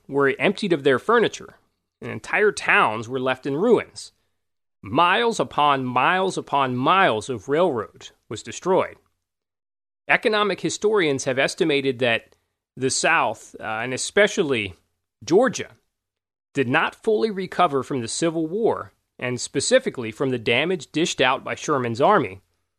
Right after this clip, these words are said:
until World War Two, eighty years later.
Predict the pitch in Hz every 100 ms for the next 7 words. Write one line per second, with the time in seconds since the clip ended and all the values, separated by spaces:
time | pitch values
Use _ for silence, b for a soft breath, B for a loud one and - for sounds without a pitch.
0 | _ _ - - 175 135 120 160 190 135
1 | 156 151 - 233 220 - _ _ _ 104
2 | 127 175 147 147 156 131 151 117 82